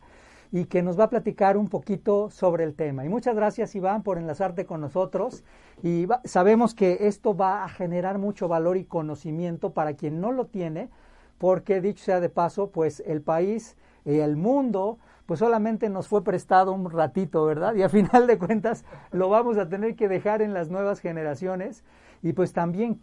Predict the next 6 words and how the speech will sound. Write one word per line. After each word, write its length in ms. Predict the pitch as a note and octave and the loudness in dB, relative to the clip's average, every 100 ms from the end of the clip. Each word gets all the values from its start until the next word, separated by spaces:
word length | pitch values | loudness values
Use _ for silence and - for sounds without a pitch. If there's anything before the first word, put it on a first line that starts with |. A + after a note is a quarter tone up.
| - | -2
cómo 400 | G#3 C#4+ E4 F#3+ | 4 6 4 0
podemos 600 | E3+ E3 F#3+ G3 C4 - | 0 2 0 -4 -6 -6
o 160 | E3 - | -8 -4
qué 160 | B3 | -4
podemos 640 | D4+ A#3 F3+ A#3 C4 A3 D3 | 0 0 2 2 0 -2 -4
hacer 520 | C3+ - G2+ F2+ | -4 2 2 2